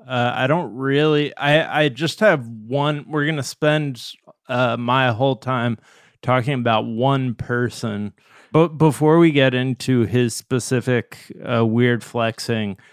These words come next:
I wanna ask you guys, how tall would you guess, if you, assuming you don't know this fact, how tall would you guess,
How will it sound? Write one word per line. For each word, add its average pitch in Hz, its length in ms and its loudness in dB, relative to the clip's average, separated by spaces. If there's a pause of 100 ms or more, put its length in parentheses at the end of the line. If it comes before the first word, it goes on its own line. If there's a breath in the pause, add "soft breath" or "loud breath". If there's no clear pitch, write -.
(280 soft breath)
I 131 80 -4
wanna 165 260 4
ask 143 460 0
you 143 120 -2
guys, 131 280 0 (460 soft breath)
how 240 320 4
tall 131 840 2 (340)
would 139 260 2
you 151 140 2
guess, 117 640 -4
if 135 180 -6
you, 143 220 -2
assuming 143 500 0
you 123 120 0
don't 117 300 -4
know 113 200 -2
this 101 240 -6
fact, 98 360 -4
how 165 200 2
tall 123 480 0
would 117 180 -4
you 127 140 0
guess, 110 560 -4